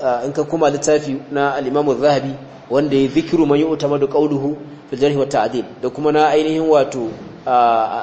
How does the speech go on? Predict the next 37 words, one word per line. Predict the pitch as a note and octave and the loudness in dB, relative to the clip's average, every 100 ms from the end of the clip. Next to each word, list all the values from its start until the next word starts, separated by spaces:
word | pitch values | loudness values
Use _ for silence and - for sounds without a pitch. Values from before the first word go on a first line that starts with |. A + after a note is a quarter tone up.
| C3 | -4
al-Laknawi, | C#3 A3+ G3+ D#3 C3+ D3 - - - - | 0 0 2 2 2 0 -8 -14 -20 -10
Abdul | A#2 B2 C3 | -8 -4 0
Hayy | D#3 | 0
al-Laknawi | C#3+ D3 D3 D3 C#3 | 2 0 0 0 0
shine | C3+ D3 C#3+ | -2 -2 -2
qa'idatun | C#3+ D#3 D3+ D3 C#3 | 0 2 2 0 -4
fil | C3+ D3 - C3+ | -4 -6 -10 -2
jarh | D3+ | 0
wa | C#3+ | 0
ta'dil, | D3 B2+ D3+ D3 - - - B2 | 0 0 -2 -4 -8 -18 -10 -8
da | |
kuma | A#2+ D3+ | 0 2
littafin | D#3 D3+ D#3+ D3 D3 | 2 2 2 4 2
ha | D3 | 4
ila | D3 C3 B2 | 4 4 2
Abdurrahman | - B2+ - D3 D#3 | -2 -2 -2 -2 -2
as-, | - | -2
a, | C3+ A2 G2+ - | -2 -2 -2 -6
as-Sakhawi | A#2 - B2 D3+ D#3+ E3+ - - - | -8 -8 -2 2 2 2 -4 -16 -16
shi | - D3 | -8 -2
ma | D3 D3 D3 - - - | 2 2 0 -6 -18 -6
qawaidul | B2+ C3+ D3 C#3 | 2 4 4 2
jarh | C3+ C3+ | 0 0
wa | |
ta'dil. | C3+ A#2+ B2 A2+ - - - - - | 0 -2 -2 -8 -10 -20 -20 -20 -12
A, | A2 F#2+ E2 E2+ | -6 -6 -6 -6
shi | - D#3 | -6 2
ma | D3+ | 4
yayi | D3+ | 6
maganganu | D3 A#2+ A#2 A#2+ C3+ | 4 0 -2 0 2
akan | A#2+ C3 A#2+ | 0 -2 -4
haka | A#2+ A#2 - - - | -2 -2 -4 -10 -8
da | A#2 | -4
makamantan | B2 A#2 G#2 G#2 A2 | -4 -6 -8 -6 -6
ire-iren | A2+ G#2+ G#2 | -6 -6 -6
waɗannan. | G#2 F2+ E2+ - - - - - | -8 -10 -14 -6 -4 -4 -8 -4
Wa, | B2+ | 2